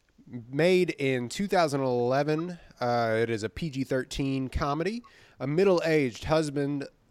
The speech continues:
husband's life changes dramatically when his wife asks for him for a divorce. He seeks to rediscover his manhood with the help of a newfound friend, Jacob,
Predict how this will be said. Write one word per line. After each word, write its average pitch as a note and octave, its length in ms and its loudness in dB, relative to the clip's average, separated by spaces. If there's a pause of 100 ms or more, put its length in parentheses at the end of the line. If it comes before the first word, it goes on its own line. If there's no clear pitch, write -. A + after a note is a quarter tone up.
husband's D3 520 0
life B2 400 0
changes B2+ 400 -2
dramatically A#2 800 -6 (400)
when B2+ 160 -4
his A#2+ 200 -4
wife B2+ 420 -2
asks B2 260 -4
for A#2 360 -6 (280)
him D#3+ 360 0
for B2+ 240 -2
a A#2 100 -2
divorce. A2 680 -6
He G#2+ 100 -12
seeks - 380 -8
to A2+ 120 -8
rediscover A2+ 640 -2
his G2+ 180 -2
manhood D3+ 680 -2 (280)
with A2 120 -6
the G#2+ 80 -2
help C3 240 0
of G#2+ 140 0
a G#2+ 60 -4
newfound A2 540 -4
friend, B2+ 400 -2
Jacob, A2+ 580 -2